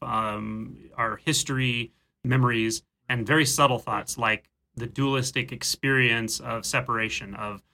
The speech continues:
"I'm here and there's objects out there." That, those are also thoughts. They're just very subtle thoughts that don't,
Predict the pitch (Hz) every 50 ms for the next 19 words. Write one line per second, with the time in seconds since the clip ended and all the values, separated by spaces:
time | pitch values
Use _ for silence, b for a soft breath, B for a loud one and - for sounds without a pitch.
0 | _ _ _ - 123 123 127 - - 135 131 123 117 110 110 101 120 117 107 104
1 | 110 110 - - - 107 101 92 _ - 101 95 92 - _ _ _ _ _ -
2 | 123 117 - - - - - - 143 143 123 127 123 123 131 131 131 120 - 120
3 | 107 101 - - 113 110 107 104 113 110 104 - - 123 113 98 98 - - 101
4 | 98 - - - 101 - 117 117 113